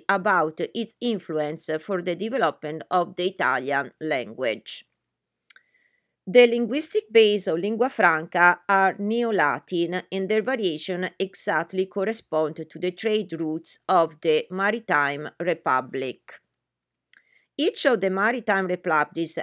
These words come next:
had an economical, sometimes political dominion over different, uh,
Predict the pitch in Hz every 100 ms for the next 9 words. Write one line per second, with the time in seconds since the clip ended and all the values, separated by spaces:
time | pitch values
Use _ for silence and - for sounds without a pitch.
0 | - 214 196 208 220 240 196 175 180 185
1 | 180 202 190 175 175 180 165 180 170 -
2 | 151 175 175 143 147 143 156 160 - 240
3 | 190 185 170 208 185 170 160 165 160